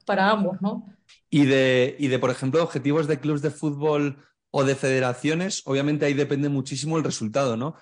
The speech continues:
Speaker 2: Con Adidas ahora con la federación, no tanto. Es decir, con un club de fútbol, al fin y al cabo, o una federación, viven de, del ganar, ¿no? A lo mejor más un club de fútbol con su primer equipo y una federación es más impulsar el fútbol, eh, en este caso en,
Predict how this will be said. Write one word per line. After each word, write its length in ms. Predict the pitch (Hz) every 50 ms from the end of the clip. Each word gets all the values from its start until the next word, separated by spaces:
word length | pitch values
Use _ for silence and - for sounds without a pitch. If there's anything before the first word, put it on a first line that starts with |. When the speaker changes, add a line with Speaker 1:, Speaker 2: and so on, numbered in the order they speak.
| _ _ _ _
Speaker 2:
Con 180 | - 139 135
Adidas 340 | 135 131 143 165 185 180 147
ahora 200 | 175 180 180 175
con 120 | 175 175 175
la 120 | 170 165
federación, 680 | - 175 170 160 160 156 160 - - 175 190 202 - -
no 220 | 143 143 160 151
tanto. 500 | 131 147 139 131 120 98 113 110 - - -
Es 80 | 120 120
decir, 420 | 135 123 131 123 113 104 - - _ _ _ _ _ _ _ _
con 140 | - 127 139
un 80 | 143
club 160 | 135 151 147 143
de 60 | 139
fútbol, 200 | 135 151 156 165 151
al 60 | 135
fin 120 | - 143
y 40 | 135
al 80 | 135 131
cabo, 400 | 151 151 143 135 123 117 113 110
o 140 | 104 120 120
una 180 | 120 127 131
federación, 520 | 123 139 127 123 120 - - 143 151 165 151
viven 300 | 147 139 139 127 120 113
de, 140 | 117 117 -
del 280 | 113 110 117 113 110
ganar, 360 | 101 113 110 120 135 135 123 120
¿no? 80 | 143
A 40 | 151
lo 60 | 139
mejor 240 | 120 117 - - 135
más 200 | 143 147 147 -
un 80 | 151 139
club 180 | - 139 143 131
de 100 | 139 131
fútbol 520 | - 156 151 147 151 170 175 196 196 - _ _ _ _ _
con 140 | - 127 123
su 160 | - 131 120
primer 240 | 120 120 123 131 135
equipo 500 | 131 123 131 135 131 131 170 180 190 - - - _ _
y 80 | - 123
una 180 | 127 135 135 127
federación 560 | - 143 135 135 131 127 - 139 143 135 135
es 140 | 127 120 131
más 220 | 135 139 - -
impulsar 520 | 135 123 113 120 117 110 104 - 127 123
el 100 | 127 120
fútbol, 640 | - - - 131 123 123 135 139 147 147 143 - _ _ _ _ _ _ _
eh, 360 | - 127 123 120 113 117 -
en 120 | - 127 120
este 240 | 120 117 - 123 110
caso 360 | 127 127 - - 147 139 127
en, 520 | 117 113 107 104 107 101 101 101 - -